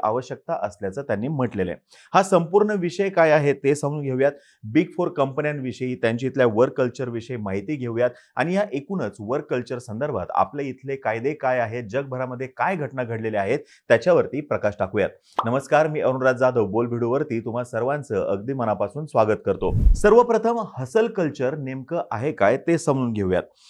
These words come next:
आता हसल कल्चर हे गेल्या काही वर्षांमध्ये मल्टिनॅशनल कंपन्यांमध्ये डेव्हलप झालेलं दिसून येते. हे अशा पद्धतीचं वर्क कल्चर आहे की ज्या ठिकाणी हाय वर्क प्रेशर असतं आणि, अ,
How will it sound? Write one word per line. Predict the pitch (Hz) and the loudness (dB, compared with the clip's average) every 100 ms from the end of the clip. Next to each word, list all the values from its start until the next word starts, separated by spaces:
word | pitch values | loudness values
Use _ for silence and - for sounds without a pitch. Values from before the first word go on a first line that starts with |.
| - _ - | -20 _ 0
आता | 151 214 | 6 6
हसल | 170 139 143 220 | 6 2 4 2
कल्चर | 214 185 185 190 185 - | 2 0 2 -2 -2 -2
हे | 147 170 160 123 | 0 2 -2 0
गेल्या | 135 147 | 2 2
काही | 151 151 | 0 -2
वर्षांमध्ये | 151 131 123 160 160 127 107 110 | 0 0 -2 -4 -10 -8 -8 -8
मल्टिनॅशनल | 120 110 113 127 120 147 | -6 -8 -8 -10 -12 -14
कंपन्यांमध्ये | 143 113 113 135 135 127 117 123 | -8 -6 -6 -10 -12 -10 -6 -4
डेव्हलप | 110 113 139 143 | 0 2 2 0
झालेलं | 123 123 131 117 | -2 0 0 -2
दिसून | 107 123 185 165 | -2 -2 -2 -2
येते. | 131 143 160 - - - 185 | -2 -2 -2 -8 -20 2 4
हे | |
अशा | 208 208 214 | 6 4 2
पद्धतीचं | 202 180 165 165 175 | 0 -2 -2 -4 -4
वर्क | 160 143 143 | -4 -4 -2
कल्चर | 131 127 143 | -4 -4 -2
आहे | 110 107 | 0 0
की | 127 | -2
ज्या | 131 101 120 | -4 2 4
ठिकाणी | 151 139 113 101 123 - _ - - 117 | 4 0 0 -2 -4 -10 _ -16 -8 -2
हाय | 139 156 156 - 104 | 0 0 -6 -14 -2
वर्क | 123 - | -2 -2
प्रेशर | - 143 143 156 160 - | -4 -6 -4 -6 -4 -4
असतं | 135 - 190 196 - - | -4 0 0 -2 -14 2
आणि, | 123 165 196 196 196 | 4 6 2 0 -8
अ, | _ | _